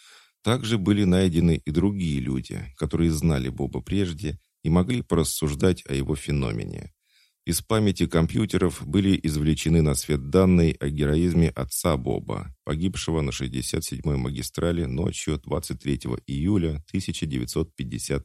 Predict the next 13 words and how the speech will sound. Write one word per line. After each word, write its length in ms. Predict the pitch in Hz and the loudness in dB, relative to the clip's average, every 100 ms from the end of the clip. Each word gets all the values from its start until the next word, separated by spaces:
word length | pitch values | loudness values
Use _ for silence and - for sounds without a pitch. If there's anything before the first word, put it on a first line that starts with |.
| - | -6
пятого 380 | 55 - 58 | -8 -6 -8
года. 480 | 60 58 50 - - _ _ - - - _ | -6 -6 -8 -10 -14 _ _ -20 -20 -20 _
Все 280 | - - - | -8 -2 0
узнали 400 | 107 87 98 82 | 2 4 6 6
о 180 | 76 82 | 4 0
том, 380 | - 104 95 87 | 2 2 2 -2
что 320 | - 73 - | -2 -4 -2
Эрл 320 | 78 76 67 | 0 0 -2
Свегер 600 | - - 107 104 87 78 | -4 -2 -2 2 2 0
был 260 | 67 104 95 | 0 0 0
сержантом 680 | - 71 71 98 90 80 76 | 0 0 2 2 0 -2 -4
арканзасской 680 | 80 71 69 78 73 - | -4 -2 0 0 -2 -4
полиции 760 | 65 - - 95 - - 80 76 | -6 -2 -2 -2 -4 -4 -4 -4